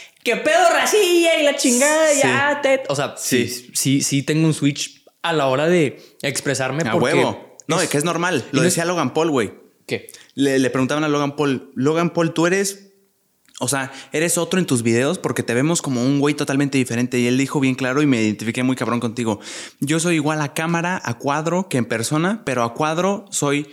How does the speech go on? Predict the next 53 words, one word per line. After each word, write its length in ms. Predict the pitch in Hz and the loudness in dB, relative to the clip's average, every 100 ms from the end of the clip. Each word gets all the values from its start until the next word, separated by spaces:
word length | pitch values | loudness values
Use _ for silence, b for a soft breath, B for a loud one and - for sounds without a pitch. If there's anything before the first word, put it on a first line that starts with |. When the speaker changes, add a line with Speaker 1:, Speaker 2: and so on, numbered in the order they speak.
| B - | B -4
Speaker 2:
cincuenta 500 | 156 139 156 143 - | -2 0 -2 -2 -4
por 140 | 135 | -2
ciento, 280 | 143 139 147 | -2 -2 -2
cien 180 | 156 151 | -2 -2
por 140 | 143 | 0
ciento, 200 | 143 143 | 0 0
doscientos 340 | 135 151 156 | 0 0 -2
por 140 | 151 117 | -2 -2
ciento 200 | 131 139 | -2 -2
más 160 | 139 135 | 0 2
de 60 | |
energía, 440 | 131 104 123 107 101 | 0 0 -2 -4 -2
pero 120 | 117 | -2
soy 160 | 117 151 | 2 2
el 60 | 139 | 4
Speaker 1:
Sí. 60 | |
Speaker 2:
mismo, 320 | 196 151 104 113 | 4 4 2 2
lo 140 | 131 | 0
exponencio 560 | - 147 131 123 160 156 | 0 -2 0 0 0 0
nada 180 | 143 | 0
más". 280 | 135 110 - B B B - | -2 -4 -6 B B B -8
Speaker 1:
Claro, 380 | 147 170 147 - | -2 0 0 -2
porque 220 | 143 147 | -4 -4
para 180 | 151 151 | -4 -2
mí 120 | 156 156 | -2 -4
todo 340 | 170 175 175 | -2 0 0
es 60 | 156 | 0
la 60 | 170 | -2
energía 320 | 156 - 143 | -4 -4 -4
que 80 | 165 | -4
transmites, 800 | 156 131 127 135 123 107 - - _ - | -4 -4 -4 -6 -8 -12 -14 -18 _ -6
aunque 300 | 143 143 139 | -4 -2 -2
sea 280 | 151 170 190 | 0 0 0
a, 100 | 190 | -2
a 60 | |
través 220 | 165 160 165 | 0 0 0
de 40 | |
una 140 | 196 | -2
pantalla, 420 | 190 139 143 160 175 | -2 -4 -2 -2 -2
güey. 280 | 143 110 - | -4 -8 -12
O 100 | - 117 | -10 -6
sea, 340 | 139 127 b b b b b - | -4 -4 b b b b b -8
a 120 | 117 | -4
mí 100 | 143 | -2
me 100 | 190 190 | -2 0
daría 240 | 147 147 | 0 0
hueva 560 | 147 147 170 196 - - | 2 0 -2 -6 -14 -18
verle 220 | 127 135 147 | -8 -4 -4
la 20 | |
historia 160 | 147 151 | -4 -6
a 40 | |
un 40 | |
güey, 180 | 147 135 | -6 -8